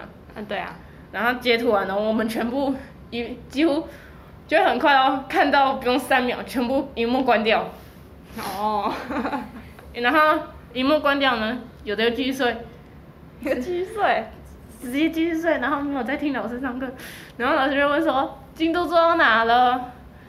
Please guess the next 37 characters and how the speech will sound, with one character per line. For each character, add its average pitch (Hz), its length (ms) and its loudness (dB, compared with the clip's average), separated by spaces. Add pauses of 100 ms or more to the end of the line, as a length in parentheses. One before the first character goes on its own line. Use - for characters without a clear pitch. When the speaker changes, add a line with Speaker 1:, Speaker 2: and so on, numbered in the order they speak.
(280)
Speaker 2:
拿 254 140 0
出 262 100 0
来 311 60 6
我 262 160 4
看 262 280 -2
一 240 40 -2
下， 240 260 2 (120)
或 269 120 0
拍 240 220 0
一 220 40 0
下 220 200 -2
照 208 200 -2
片。 226 160 -8 (960)
结 285 160 0
果 269 140 0
呢， 240 300 0 (360)
那 285 120 0
个 262 120 2
睡 262 220 2
觉 247 180 4
的 220 40 0
那 233 100 -2
个 226 100 2
人 202 260 0 (260)
<laughs> - 360 -20
才 226 160 -2
突 226 120 -2
然 220 180 0
爬 175 300 -4
起 - 160 -8
来 151 100 -4
开 202 200 -6
始 180 60 -10
那 175 80 -12
边 185 120 -12
做。 190 260 -8 (540)
Speaker 1:
<laughs> 277 420 -4